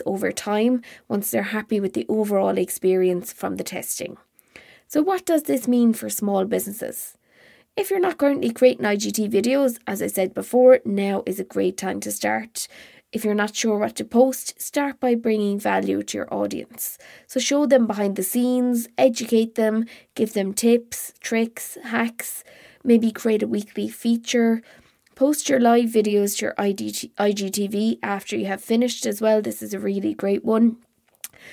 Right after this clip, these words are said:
Create an I G T V series, maybe answer some frequently asked questions that you get in your business all the time.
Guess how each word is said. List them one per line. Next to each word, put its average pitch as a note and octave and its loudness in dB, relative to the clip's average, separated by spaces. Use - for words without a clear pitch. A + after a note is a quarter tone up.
Create C4+ 4
an G3+ 0
I G#3 2
G G#3 -4
T G#3 -6
V G#3+ -4
series, C4+ -2
maybe G#3+ 0
answer G#3 -4
some G3+ -8
frequently G3+ -4
asked G3 -8
questions A#3+ -2
that A#3 -4
you A3+ -4
get G#3+ -2
in G#3+ -2
your G#3 -2
business A3+ 0
all A3+ 0
the A3 -4
time. A3+ 0